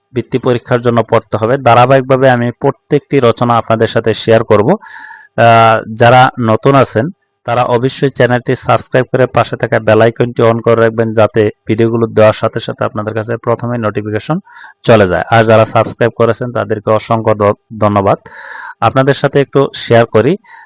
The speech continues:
যে রচনাটি কি কি বিষয়গুলো লিখতে হবে রচনার। প্রথমে লিখতে হবে সূচনা অথবা ভূমিকা, যে কোনো একটি লিখবে। সূচনা লিখলে ভূমিকা লেখার দরকার নেই, ভূমিকা লিখলে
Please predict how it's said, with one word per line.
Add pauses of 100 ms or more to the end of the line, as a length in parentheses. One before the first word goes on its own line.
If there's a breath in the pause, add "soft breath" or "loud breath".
(120)
যে
রচনাটি (440)
কি
কি
বিষয়গুলো (100)
লিখতে
হবে
রচনার। (340 loud breath)
প্রথমে
লিখতে
হবে
সূচনা
অথবা
ভূমিকা,
যে
কোনো
একটি
লিখবে।
সূচনা
লিখলে
ভূমিকা
লেখার
দরকার
নেই,
ভূমিকা
লিখলে